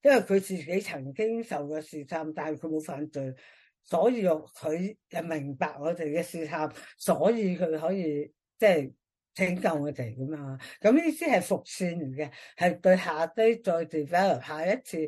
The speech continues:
耶穌係大祭司嗰一個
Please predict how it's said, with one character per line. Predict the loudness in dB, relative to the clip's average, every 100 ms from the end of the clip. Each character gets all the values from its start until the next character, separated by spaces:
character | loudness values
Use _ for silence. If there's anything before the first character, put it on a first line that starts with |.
| -6 -16 _ _ _ _
耶 | -6 -4 -2
穌 | 2 4 4
係 | 2 -4
大 | -4 -4
祭 | -4 0 0
司 | 0 -4
嗰 | -4 -4 -6 -4 -2
一 | -2
個 | -4 -6